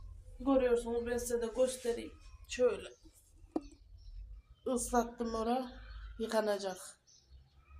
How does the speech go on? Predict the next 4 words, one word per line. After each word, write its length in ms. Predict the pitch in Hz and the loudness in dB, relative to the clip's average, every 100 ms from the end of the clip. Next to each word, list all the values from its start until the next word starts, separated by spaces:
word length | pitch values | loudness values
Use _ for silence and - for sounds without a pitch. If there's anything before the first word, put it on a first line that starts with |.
| - - - - - - - _ _ - - | -20 -20 -18 -16 -16 -20 -20 _ _ -14 -4
Yıkarken 540 | 262 254 254 254 247 | 6 8 8 8 8
de 60 | 247 | 10
görüşürük 500 | 247 247 240 226 214 | 12 10 10 4 4
arkadaşlar. 720 | 208 214 226 226 226 202 - | 4 6 4 4 2 0 -2